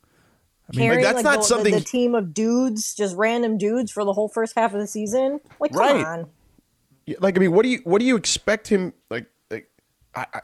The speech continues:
Speaker 2: I don't know, man. Like, I, I,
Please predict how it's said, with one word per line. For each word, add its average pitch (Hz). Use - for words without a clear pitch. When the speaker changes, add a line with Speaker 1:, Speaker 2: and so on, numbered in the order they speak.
Speaker 2:
I 185
don't 233
know, 254
man. 170
Like, 139
I, -
I, 165